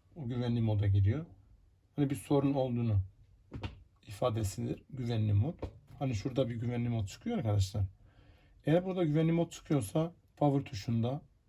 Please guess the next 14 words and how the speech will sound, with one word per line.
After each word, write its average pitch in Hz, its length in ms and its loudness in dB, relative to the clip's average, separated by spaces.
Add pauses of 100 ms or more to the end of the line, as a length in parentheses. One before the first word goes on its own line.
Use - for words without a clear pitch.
(480)
geri 117 240 -6
tuşunda 123 520 -4 (400)
ya 123 140 -2
da 131 60 -4
herhangi 127 500 0
bir 120 60 -4
fonksiyonda 120 560 -2
bir 147 60 -8
sorun 143 260 -2
olduğu 127 260 0
için 110 280 0
güvenli 104 300 4
mod 101 200 2
çıkıyor. - 360 -4